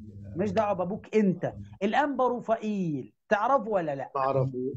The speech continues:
Speaker 2: ما أعرفوش،
Speaker 1: الأنبا
Speaker 2: ما أعرفوش.
Speaker 1: رفائيل، الأنبا ده، ده كان هيبقى البابا للكنيسة مكان تودرس.
Speaker 2: ربنا يباركه، ربنا يباركه، بس ما أعرفوش بجد يعني.
Speaker 1: ما تعرفوش. طب الأنبا شنودة، اوعى تقول لي ما تعرفوش.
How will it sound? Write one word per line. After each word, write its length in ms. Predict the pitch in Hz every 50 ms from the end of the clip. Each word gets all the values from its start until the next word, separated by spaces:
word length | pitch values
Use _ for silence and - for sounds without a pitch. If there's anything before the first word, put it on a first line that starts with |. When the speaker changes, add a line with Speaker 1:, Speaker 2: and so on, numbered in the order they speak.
| 127 151
Speaker 2:
ما 120 | 151 139
أعرفوش، 680 | 135 135 135 139 127 - 135 135 135 127 120 110 -
Speaker 1:
الأنبا 220 | 120 - 233 269 269
Speaker 2:
ما 80 | 277
أعرفوش. 160 | 247 247 -
Speaker 1:
رفائيل، 400 | 220 208 190 247 294 302 262 -
الأنبا 680 | 196 - - 233 254 226 240 226 208 196 190 185 180 175
ده، 140 | 170 175 170
ده 120 | 170 175 - -
كان 120 | - 220 185
هيبقى 280 | - 233 254 - 202 208
البابا 220 | 185 214 233 233
للكنيسة 580 | 220 180 175 - - 180 220 233 - - 139 127 _ _ _ _ _ _ -
مكان 260 | 143 - 196 202 190
تودرس. 560 | 190 180 190 214 185 - - - _ - - - 139
Speaker 2:
ربنا 380 | 139 135 131 131 151 156 175 170
يباركه، 380 | 165 165 185 214 214 202 190 -
ربنا 420 | 170 160 165 160 160 175 180 175 170
يباركه، 340 | 165 165 185 175 165 - - 156
بس 220 | 151 147 - - -
ما 120 | 143 147 -
أعرفوش 420 | 139 139 135 135 - 143 131 - -
بجد 320 | - 110 - 117 113 107 - - -
يعني. 120 | 107 107 101
Speaker 1:
ما 80 | - 143
تعرفوش. 720 | - - 139 131 135 135 127 - - 120 110 - - - _ - - _ -
طب 160 | 202 196 208
الأنبا 320 | 214 214 247 247 220 220
شنودة، 420 | 196 - 196 202 190 170 143 - - - - - _ _ _ _ _ _ _ _ _ _ _ _ _ _ _ _ - -
اوعى 260 | 226 226 190 170 165
تقول 220 | - 190 233 220
لي 60 | 214 196
ما 80 | 180
تعرفوش. 880 | 170 175 143 151 165 - - 165 131 - - - - - - - - _